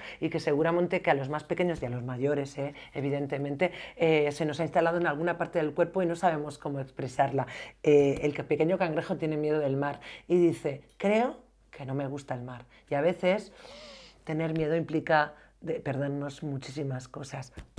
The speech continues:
Os lo recomiendo este y tenemos un problema. Es de la editorial nueve ocho, o sea, mm, tenéis que ir a buscarlo, seguro. Venga, va, otro. Eh, salió hace muy poquito, muy poquito, muy poquito, se llama,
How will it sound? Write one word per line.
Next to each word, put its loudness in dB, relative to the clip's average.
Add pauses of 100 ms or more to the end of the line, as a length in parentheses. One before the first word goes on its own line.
(280)
Os 0
lo 2
recomiendo 0
este 4 (120)
y 2 (540)
tenemos 4
un 2
problema. 2 (220)
Es 8
de 8
la 8
editorial 6
nueve 4
ocho, -2 (240)
o 0
sea, 6 (100)
mm, -10
tenéis -6
que -6
ir -4
a -6
buscarlo, -8
seguro. -6 (540)
Venga, 12
va, 12
otro. 2 (400)
Eh, 8
salió 6
hace 6
muy 6
poquito, 4
muy 4
poquito, 0
muy 4
poquito, 0
se 2
llama, 4